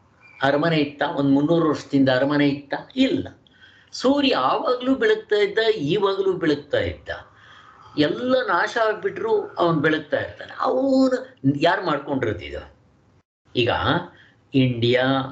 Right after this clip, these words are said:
ಅಮೇರಿಕಾ ಮಾಡ್ಕೊಂಡವ್ರು ಯಾರು? ಯಾರು ಮಾಡಿರೋದು ಇದು?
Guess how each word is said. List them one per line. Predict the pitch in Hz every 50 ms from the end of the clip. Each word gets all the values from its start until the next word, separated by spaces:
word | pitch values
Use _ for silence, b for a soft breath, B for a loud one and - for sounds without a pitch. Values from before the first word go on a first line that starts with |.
| - -
ಅಮೇರಿಕಾ | 107 107 117 135 135 131 131 131 131 131 131 127 131 139 139 139 - - - -
ಮಾಡ್ಕೊಂಡವ್ರು | 170 196 262 - - - 494 - 233 214 185 175
ಯಾರು? | 156 131 110 - - - - - - - _ _ _ _ _ _ _ _ _ _ _ _ _ _ _ - -
ಯಾರು | 170 196 233 254 -
ಮಾಡಿರೋದು | 135 135 135 127 117 107 -
ಇದು? | - - - - _ _ _ _ _